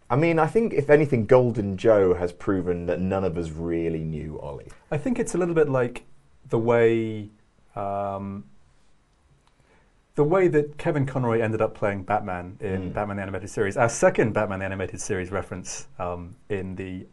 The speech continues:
Speaker 2: uh, additional content for No Rolls Barred is there became a point in time where Bruce Wayne became the mask and Batman became the real persona. Uh, that it was, it was the case that Bruce Wayne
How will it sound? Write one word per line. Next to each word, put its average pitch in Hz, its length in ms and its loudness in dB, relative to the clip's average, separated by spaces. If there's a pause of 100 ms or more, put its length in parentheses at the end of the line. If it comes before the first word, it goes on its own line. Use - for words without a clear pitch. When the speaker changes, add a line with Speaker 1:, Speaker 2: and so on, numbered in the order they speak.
(120)
Speaker 2:
uh, 107 300 -2
additional 110 340 -2
content 95 420 -8
for 92 180 -8
No 95 100 -8
Rolls 90 200 -6
Barred 92 300 -6 (380)
is 110 240 -2
there 120 160 2
became 135 300 2
a 147 60 0
point 139 260 0
in 123 120 -2
time 101 460 -4 (200)
where 101 160 0
Bruce 131 380 0
Wayne 117 240 4
became 98 340 -4
the 92 80 -8
mask 90 520 -8
and 92 160 -8
Batman 95 440 0
became 90 500 -4 (220)
the 101 100 -10
real 95 320 -4
persona. 95 560 -6 (320)
Uh, 90 120 -2
that 98 220 -6
it 104 60 2
was, 95 300 -4
it 117 60 -4
was 107 140 -2
the 107 80 -2
case 104 380 -2
that 98 260 -2
Bruce 107 240 -4
Wayne 98 320 0